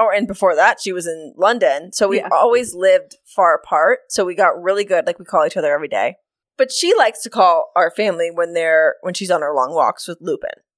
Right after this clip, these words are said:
Speaker 2: Yeah.
Speaker 1: or Albie. <laughs> And
Speaker 2: Wait, are we starting the roast? Is this, are you gonna make fun of me?
Speaker 1: Yes,
Speaker 2: Guys,
Speaker 1: I'm
Speaker 2: okay,
Speaker 1: starting.
Speaker 2: we're roasting each other.
Speaker 1: I'm
Speaker 2: This is
Speaker 1: starting the roast.
Speaker 2: Okay,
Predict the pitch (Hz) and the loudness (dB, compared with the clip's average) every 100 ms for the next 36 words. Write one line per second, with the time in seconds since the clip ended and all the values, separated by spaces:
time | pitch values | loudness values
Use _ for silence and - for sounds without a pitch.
0 | _ 208 208 190 - 127 92 - _ _ | _ -2 0 0 2 0 -2 -10 _ _
1 | _ _ _ _ - - - 220 330 269 | _ _ _ _ -20 -20 -18 0 2 2
2 | 240 202 240 269 247 330 - 240 247 240 | 0 0 0 4 4 2 2 2 2 2
3 | 202 226 - - _ _ _ _ - 233 | 2 2 -2 -14 _ _ _ _ -6 0
4 | 247 262 240 247 240 240 233 240 196 214 | 0 2 2 2 2 2 0 0 -2 -2
5 | 233 - 240 240 202 208 - 214 208 226 | -10 -8 0 2 2 -2 0 2 4 4
6 | 247 254 - 269 233 220 196 160 190 190 | 4 2 0 -2 -2 0 2 2 0 2
7 | 220 170 160 143 131 113 - 226 214 165 | 2 2 -2 -4 -2 -2 -2 0 0 0